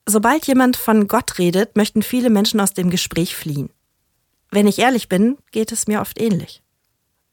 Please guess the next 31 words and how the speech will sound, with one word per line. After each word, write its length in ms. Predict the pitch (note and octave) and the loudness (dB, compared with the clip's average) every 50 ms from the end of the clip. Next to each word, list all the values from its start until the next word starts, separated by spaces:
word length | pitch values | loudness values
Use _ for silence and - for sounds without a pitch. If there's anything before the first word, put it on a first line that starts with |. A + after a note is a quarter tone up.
| _ _ - | _ _ 0
Oft, 420 | F#3+ G#3+ A#3 C4+ B3+ - - - | 2 4 4 2 0 -2 -6 -2
wenn 160 | G3 G3+ G3+ | 0 2 4
mir 120 | G#3+ G#3 G3 | 4 4 4
junge 240 | G3 G#3 A#3+ A#3+ G3+ | 4 4 4 6 6
Leute 280 | F#3 G3 A3+ - G#3+ | 6 4 2 0 -2
erzählen, 520 | - E3+ - - - F#3+ G3+ B3 C#4 C#4 A3+ | -6 -2 -2 -2 0 2 2 4 4 2 0
dass 140 | G#3 - | 0 -2
sie 80 | - G3+ | -2 -2
in 60 | F3 | -2
der 100 | E3+ E3 | -4 -4
Freikirche 560 | - - - E3 D#3+ G3 - A3 A3 - - | -6 -6 -4 -4 -4 -2 -2 -4 -4 -4 -2
engagiert 460 | - G3+ G#3 G#3+ A3 G#3+ A3+ A#3 A3+ - | -2 0 0 0 0 2 0 0 0 0
sind, 200 | A#3+ A#3+ B3+ - - - - - - | 0 0 0 -2 -6 -16 -20 -14 -4
ertappe 380 | - G#3 - - - - - F#3 | -4 -2 -2 -2 -4 -2 0 0
ich 180 | - F3 - | -2 0 -2
mich 140 | E3+ E3+ - | -2 -4 -2
dabei, 440 | - F3 E3 - E3 E3+ F3 F#3 A3+ | -2 -2 0 2 2 2 2 2 0
dass 240 | - G3 - - - - | 0 -2 -2 -2 -2 -4
ich 160 | G#3+ - - | -4 -4 -2
sie 100 | A#3 A3 | -4 -2
gerne 240 | - - C4 D#4 D#4 | -2 0 0 0 -2
fragen 380 | - - A3 G#3+ A3 A#3 A3 | -2 -2 0 2 2 2 4
würde, 300 | A3+ A#3 A3 A#3 A#3 - - | 2 2 4 2 2 2 0
ob 140 | F#3+ - | -2 -2
sie 220 | - - G3+ G3 F#3+ | -2 0 0 0 0
Sex 260 | F3+ - A#3 - - | 0 -2 -2 -4 -2
vor 100 | - G#3 | -2 0
der 140 | F3+ F3+ - | 0 0 0
Ehe 240 | F3+ A3 B3+ D3+ C#3+ | 2 0 0 0 -2
haben 180 | C#3 C3+ C#3+ C3+ | -6 -6 -6 -8
dürfen. 360 | - - - - - - | -8 -8 -10 -10 -12 -16